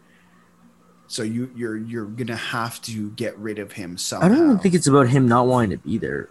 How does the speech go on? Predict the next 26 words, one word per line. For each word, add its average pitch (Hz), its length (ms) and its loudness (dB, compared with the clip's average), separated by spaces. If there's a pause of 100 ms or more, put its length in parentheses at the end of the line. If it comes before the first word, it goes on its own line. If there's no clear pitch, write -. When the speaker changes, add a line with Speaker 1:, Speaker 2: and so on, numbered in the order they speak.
Speaker 2:
as 113 120 -4
much 131 220 2
as 131 140 -6
he's 123 200 2
just 117 280 0 (320)
gauging 117 560 2 (100)
team 110 260 0
success, - 640 -4 (300)
right? 98 280 0 (800)
'Cause 117 160 2
he 127 180 4
isn't 143 320 4
saying, 104 540 2 (680)
"I 98 100 2
want 110 560 -2 (160)
to 107 100 -4
be 107 220 -2
here 95 340 0
for - 220 -6
three 95 640 -4
years 95 520 -4 (260)
so 98 240 0
I 101 80 2
can 101 240 -6
leave 101 240 -4
immediately." 92 720 -6